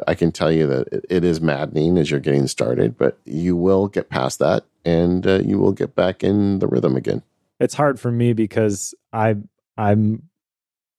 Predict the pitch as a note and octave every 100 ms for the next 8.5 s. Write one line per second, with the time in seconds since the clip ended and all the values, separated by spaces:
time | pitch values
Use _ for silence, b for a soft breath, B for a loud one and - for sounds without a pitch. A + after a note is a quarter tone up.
0 | _ D#3 D#3 E3 D3+ D3 D3 E3+ D#3 B2+
1 | - G#2 F#2 - - C3 G#2+ - C#3+ C3+
2 | A#2+ G#2+ C3+ C#3+ A#2+ - A#2+ A#2 A2 G#2+
3 | - A#2 A2 A2+ B2 G#2 G#2 A#2 G#2+ G#2+
4 | A2 - - C3 A2+ A2 G#2 - - _
5 | _ _ - A2+ D#3 D#3+ C3 B2+ G#2+ G#2
6 | F#2+ G#2 - - - E3 G#3 - F#3+ E3
7 | - C#3 B2 A#2 B2 C#3 C#3 C3+ B2+ C3
8 | A#2+ A2+ A#2+ A#2+ A2